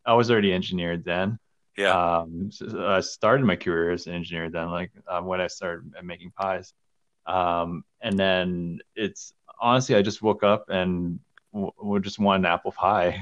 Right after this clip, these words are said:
Speaker 1: <laughs> and then I, I just kinda went at it. <laughs>
Speaker 2: But you went, 'cause you went to pa-, I mean, you went to pastry school in Montreal. I said you, you said you lived there, but I think that's where you went to the school there, right?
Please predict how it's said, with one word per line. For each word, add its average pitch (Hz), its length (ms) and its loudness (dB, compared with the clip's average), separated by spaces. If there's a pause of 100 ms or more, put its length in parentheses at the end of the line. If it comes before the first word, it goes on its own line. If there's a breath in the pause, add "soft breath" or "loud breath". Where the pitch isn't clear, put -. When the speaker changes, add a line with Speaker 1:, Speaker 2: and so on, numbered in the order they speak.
(120)
Speaker 1:
<laughs> - 100 -14
and 131 160 6
then 92 180 4
I, 98 320 -6
I 90 40 -6
just 92 220 -6
kinda 98 140 -2
went 87 220 -4
at 85 220 -6
it. 87 140 -6 (160)
<laughs> 143 80 -6 (640 loud breath)
Speaker 2:
But 208 160 4
you 269 80 6
went, 226 160 4
'cause 208 160 4
you 220 80 -2
went 208 160 4
to 175 80 0
pa-, - 240 0 (300 loud breath)
I 170 80 2
mean, 170 180 2 (260)
you 190 140 0
went 208 140 6
to 170 80 2
pastry 220 360 4
school 131 320 6
in 123 60 6
Montreal. 135 360 6
I 107 180 6
said - 180 2
you, 240 80 -4
you 127 140 2
said 147 200 6
you 123 80 8
lived 175 140 8
there, 120 80 6
but 110 140 6
I - 20 -6
think 139 160 2
that's 131 180 8
where 131 80 8
you 120 160 6
went 123 220 6
to - 100 2
the 110 120 6
school 247 320 6
there, - 180 -2
right? 92 220 0